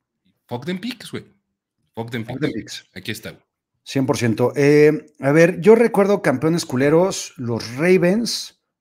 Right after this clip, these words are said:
Speaker 2: los Giants, los Broncos, los Steelers, cuando ganaron,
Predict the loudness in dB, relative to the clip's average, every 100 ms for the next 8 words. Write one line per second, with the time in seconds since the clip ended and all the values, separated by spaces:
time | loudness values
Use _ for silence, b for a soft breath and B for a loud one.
0 | -10 -6 -6 -10 -4 0 2 4 2 0
1 | -8 -10 -12 _ _ _ _ _ _ _
2 | _ _ _ _ _ -4 0 0 0 2
3 | 4 2 2 0 0 -10 -14 -16 -20 _
4 | _ _ _ _ _ _ _ _ _ _
5 | _ _ _ _ _ -4 -2 -2 -4 -6
6 | -4 0 2 2 0 -6 -10 -12 -14 -20
7 | _ _ _ -6 -4 -2 0 0 2 2
8 | 0 -4 -14